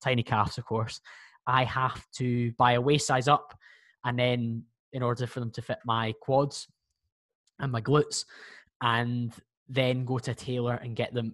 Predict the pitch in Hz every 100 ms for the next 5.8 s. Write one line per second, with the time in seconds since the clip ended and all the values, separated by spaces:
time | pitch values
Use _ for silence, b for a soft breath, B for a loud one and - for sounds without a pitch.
0 | - 120 117 120 120 - 123 - 120 113
1 | 113 - _ _ - 131 113 127 117 120
2 | 110 110 - 107 - B B B B 107
3 | 110 110 107 104 104 _ _ _ _ 120
4 | 113 - - 117 113 110 95 110 117 107
5 | - 113 110 110 - 113 - 113